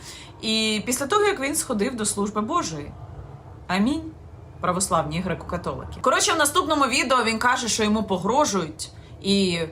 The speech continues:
його та його близьких відправляють на фронт.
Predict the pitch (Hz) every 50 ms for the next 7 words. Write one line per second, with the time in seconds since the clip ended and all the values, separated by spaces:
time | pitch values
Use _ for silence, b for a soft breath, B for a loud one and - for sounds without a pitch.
0 | - - - 151 143 214 226 208 160 135 180 196 254 320 330 285 233 196 - 196
1 | 185 185 175 - 214 220 190 165 165 160 156 - - - 233 247 - - 165 151
2 | 160 165 156 156 165 175 170 - 156 147 147 - - - -